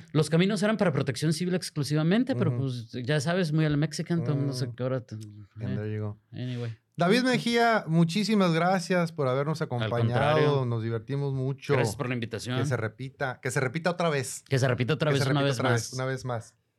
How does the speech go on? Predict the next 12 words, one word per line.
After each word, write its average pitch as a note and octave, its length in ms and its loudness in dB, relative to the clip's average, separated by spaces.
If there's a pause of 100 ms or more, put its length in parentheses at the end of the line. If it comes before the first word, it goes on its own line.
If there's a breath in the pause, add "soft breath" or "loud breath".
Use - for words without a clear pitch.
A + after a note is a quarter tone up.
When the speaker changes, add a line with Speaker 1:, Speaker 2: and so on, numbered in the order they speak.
(180)
Speaker 2:
Eh, C#3+ 480 2
y D#3 40 0
antes F3+ 240 2
de F#3+ 80 4
despedirnos, E3+ 720 4
Estiel, E3 640 -2
¿qué D#3+ 360 0
tenemos D3 320 -2
que D3+ 100 -4
decirles C#3+ 420 -4
a A#2 180 -2
nuestros A#2 1080 -8